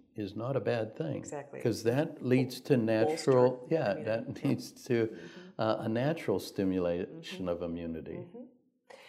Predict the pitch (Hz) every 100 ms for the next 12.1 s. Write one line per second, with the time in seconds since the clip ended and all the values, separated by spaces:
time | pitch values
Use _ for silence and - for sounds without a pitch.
0 | - - - 123 120 123 180 175 123 107
1 | 95 - 123 110 98 92 - 92 95 117
2 | 127 - 107 92 101 110 95 80 85 -
3 | - _ _ _ _ _ 92 90 92 90
4 | - 92 90 - 98 95 - - 95 90
5 | - 90 82 - - - 123 120 98 90
6 | 90 92 90 87 92 98 92 - 64 -
7 | _ _ _ _ _ _ - 123 143 139
8 | 120 117 107 98 92 110 117 92 82 80
9 | 87 98 107 101 - 85 - 110 113 107
10 | 101 95 85 85 98 107 107 101 90 82
11 | 95 87 80 - - 156 151 - 82 156